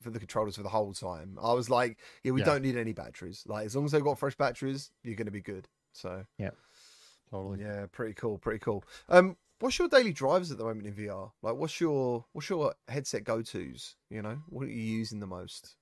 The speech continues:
Speaker 3: I use the Quest Pro primarily,
Speaker 1: Hmm.
Speaker 3: and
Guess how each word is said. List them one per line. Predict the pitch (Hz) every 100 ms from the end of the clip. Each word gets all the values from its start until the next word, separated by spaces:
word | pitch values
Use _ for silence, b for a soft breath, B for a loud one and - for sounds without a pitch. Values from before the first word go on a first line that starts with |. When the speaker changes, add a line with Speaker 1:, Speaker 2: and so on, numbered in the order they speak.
| _
Speaker 3:
I | 135
use | 131 113
the | -
Quest | 113 101
Pro | - 110 104 113 - _ _ _ _
primarily, | 113 107 104 107 107 - _ _ _ _ _ _ _ _
Speaker 1:
Hmm. | 113
Speaker 3:
and | 110 101 101